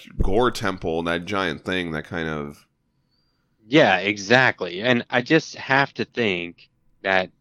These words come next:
Speaker 2: it's more likely the frogs would recognize the power, the Anti-Vril, before they'd recognize a Golden Aged supervillain.
Speaker 1: Right. <laughs>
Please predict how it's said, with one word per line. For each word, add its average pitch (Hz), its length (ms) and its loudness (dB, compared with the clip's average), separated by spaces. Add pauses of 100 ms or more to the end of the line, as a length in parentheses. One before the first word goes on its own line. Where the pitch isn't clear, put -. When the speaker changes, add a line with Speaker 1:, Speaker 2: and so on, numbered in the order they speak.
(100)
Speaker 2:
it's - 220 -20
more 139 320 2
likely 113 420 4
the 92 120 -2
frogs 107 680 2
would 95 320 2
recognize 98 1120 -2 (920)
the 90 100 -14
power, 131 600 2 (120)
the 95 120 -10
Anti-Vril, 139 720 0 (400)
before 143 460 6
they'd 113 240 4
recognize 107 880 2
a 101 220 -4 (220)
Golden 107 400 -2
Aged 101 500 -6 (140)
supervillain. 82 760 -6
Speaker 1:
Right. 104 360 0 (280)
<laughs> 135 120 -2